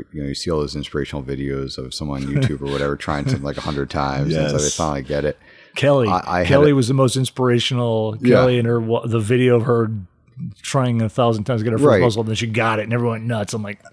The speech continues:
Speaker 1: And then, like,
Speaker 2: "It's
Speaker 1: I,
Speaker 2: amazing."
Speaker 1: I'm someone today on my last set of bet or squats or whatever, I went into it. I got literally,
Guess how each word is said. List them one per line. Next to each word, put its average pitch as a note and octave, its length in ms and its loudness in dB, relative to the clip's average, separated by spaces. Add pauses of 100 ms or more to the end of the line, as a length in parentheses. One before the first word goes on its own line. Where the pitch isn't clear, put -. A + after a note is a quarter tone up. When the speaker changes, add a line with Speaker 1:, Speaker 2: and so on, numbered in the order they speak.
Speaker 1:
And G#2 180 2
then, F#2+ 200 2
like, F#2 220 2
Speaker 2:
"It's - 100 -10
Speaker 1:
I, G#2 160 2
Speaker 2:
amazing." G2+ 200 -2
Speaker 1:
I'm G2 220 0
someone F2 720 0 (300)
today F#2 280 0
on F2 120 0
my E2 80 0
last D#2+ 360 0
set E2+ 140 -2
of D2+ 100 -4
bet D#2 300 0
or D2 180 -6
squats D#2 500 -2
or D#2+ 40 -6
whatever, D2+ 380 -2
I - 20 0
went D2+ 240 -2
into D#2+ 320 -2
it. D#2 100 -2
I D2 120 -6
got D#2 260 -4
literally, D#2 800 -4